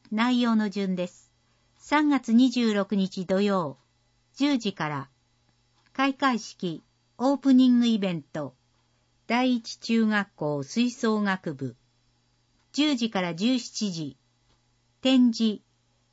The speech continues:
体験学習発表。陶芸、絵画、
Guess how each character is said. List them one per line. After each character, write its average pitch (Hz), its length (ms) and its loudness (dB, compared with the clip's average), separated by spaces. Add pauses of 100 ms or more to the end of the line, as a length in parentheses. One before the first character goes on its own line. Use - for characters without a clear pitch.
(420)
体 262 200 2
験 262 240 2
学 240 220 -2
習 233 260 -2
発 214 180 -8 (140)
表。 147 320 -8 (680)
陶 240 260 0
芸、 202 460 0 (440)
絵 262 300 4
画、 147 260 -6